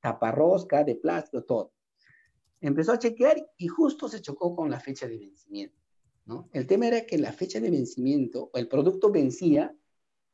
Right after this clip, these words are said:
a un mes de esa fecha que se estaba entregando. Supongamos que estaba entregando hoy día, veintiuno de abril, ¿no? La fecha de vencimiento era el veintiuno de junio. Más o menos ese, eso era la situación.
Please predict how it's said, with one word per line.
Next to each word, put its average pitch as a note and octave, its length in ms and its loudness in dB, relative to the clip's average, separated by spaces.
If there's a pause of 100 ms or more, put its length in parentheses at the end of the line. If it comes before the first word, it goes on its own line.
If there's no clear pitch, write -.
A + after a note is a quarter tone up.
(200)
a C#3+ 140 4
un A3+ 220 2
mes D4+ 340 -2 (200)
de D#3+ 140 2
esa D#3 160 4
fecha D#3 260 2
que B2+ 160 -4
se A#2 100 -6
estaba B2+ 280 -2
entregando. G2 540 -6
Supongamos A3+ 520 -4
que C#3 440 2 (180)
estaba D#3 220 2
entregando D3+ 340 6
hoy C#3+ 80 4
día, B2+ 200 4
veintiuno A#2+ 560 4
de G2+ 480 -2 (560)
abril, A2+ 360 -6 (640)
¿no? - 240 -12 (120)
La C3+ 120 -2
fecha F3+ 220 2
de G3 80 8
vencimiento F3 760 2 (960)
era C#3+ 340 2
el A#2+ 120 0
veintiuno B2 460 4
de A#2 80 0
junio. - 340 -2 (160)
Más D3 160 -2
o F3 40 4
menos E3+ 300 6
ese, D3 380 0
eso C#3 180 0
era C3+ 140 4
la B2 140 -4
situación. - 460 -16